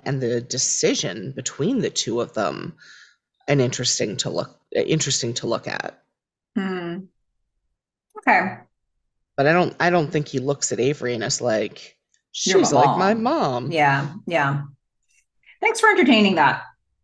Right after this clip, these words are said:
Speaker 2: I,
Speaker 1: Yeah.
Speaker 2: it was a wild thought that I had that I just wanted to unpack a little bit, and, well,
Speaker 1: No, it's
Speaker 2: who knows
Speaker 1: definitely
Speaker 2: what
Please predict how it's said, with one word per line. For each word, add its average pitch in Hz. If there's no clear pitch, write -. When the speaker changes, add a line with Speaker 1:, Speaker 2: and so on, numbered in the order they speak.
Speaker 2:
I, 214
Speaker 1:
Yeah. 208
Speaker 2:
it 247
was 254
a 240
wild 233
thought 185
that 170
I 165
had 160
that 165
I 160
just -
wanted 151
to 147
unpack 151
a 151
little 151
bit, 202
and, 151
well, 440
Speaker 1:
No, 294
it's 226
Speaker 2:
who 311
knows 160
Speaker 1:
definitely -
Speaker 2:
what 147